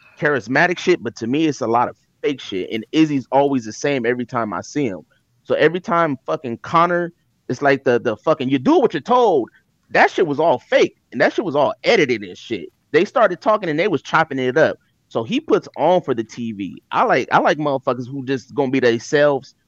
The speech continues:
all the time. You know what I'm saying? I don't need a nigga that's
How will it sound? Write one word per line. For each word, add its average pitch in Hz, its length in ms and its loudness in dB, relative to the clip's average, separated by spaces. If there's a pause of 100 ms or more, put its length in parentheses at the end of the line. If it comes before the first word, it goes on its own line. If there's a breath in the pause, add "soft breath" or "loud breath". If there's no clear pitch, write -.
(560)
all 139 200 2
the 113 120 -4
time. 151 340 4
You 123 80 -2
know 127 140 0
what 127 100 2
I'm 120 140 -2
saying? 147 260 -2
I 143 60 0
don't 175 280 2
need 180 160 0
a 135 60 4
nigga 123 220 0
that's 110 260 -2